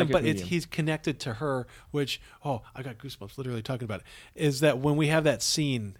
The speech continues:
Speaker 2: at the end, and I don't wanna jump all the way there, but we're gonna, right? And she's like, "It's taken care of. We, we,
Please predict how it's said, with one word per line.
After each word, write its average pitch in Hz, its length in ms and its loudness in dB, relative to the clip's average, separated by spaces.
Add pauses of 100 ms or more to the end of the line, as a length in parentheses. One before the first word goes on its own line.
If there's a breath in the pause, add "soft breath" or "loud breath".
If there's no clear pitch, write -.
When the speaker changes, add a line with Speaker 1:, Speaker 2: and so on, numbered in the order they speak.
(140)
Speaker 2:
at 131 180 -4
the 123 180 -4
end, 123 360 0
and 110 120 -4
I 123 60 2
don't 123 140 0
wanna 120 120 0
jump 113 240 -8
all 135 160 2
the 143 80 -2
way 113 120 0
there, 107 120 -2
but 107 160 -6
we're 104 100 -10
gonna, 107 260 -6 (580 soft breath)
right? 143 260 2
And 131 180 -4
she's 135 260 -2
like, 120 140 -4
"It's 143 120 -2
taken 175 280 0
care 160 280 -2
of. 127 180 -4 (380 soft breath)
We, 143 140 -2
we, 139 300 -2